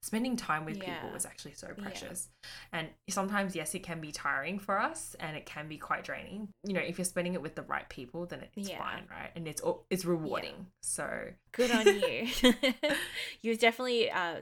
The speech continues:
Speaker 2: definitely gone out of your comfort zone a lot lately, so I'm, I'm very
Speaker 1: Yeah.
Speaker 2: proud of you for that.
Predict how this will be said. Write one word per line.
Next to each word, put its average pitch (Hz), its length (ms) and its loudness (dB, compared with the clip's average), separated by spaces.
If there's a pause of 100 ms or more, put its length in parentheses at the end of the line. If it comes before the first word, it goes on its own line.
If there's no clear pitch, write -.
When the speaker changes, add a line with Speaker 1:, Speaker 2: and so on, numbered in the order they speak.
Speaker 2:
definitely 190 360 -4
gone 175 180 -4
out 165 160 -6
of 165 80 -4
your 156 440 -2 (100)
comfort 170 320 -12
zone 160 180 -10
a 151 80 -8
lot 143 320 -8
lately, 160 340 -6
so - 200 -10 (680)
I'm, 170 280 -6
I'm 180 80 -4
very 190 40 0
Speaker 1:
Yeah. 165 340 4
Speaker 2:
proud 165 100 -2
of 170 100 -12
you 170 80 -14
for - 140 -18
that. 151 340 -10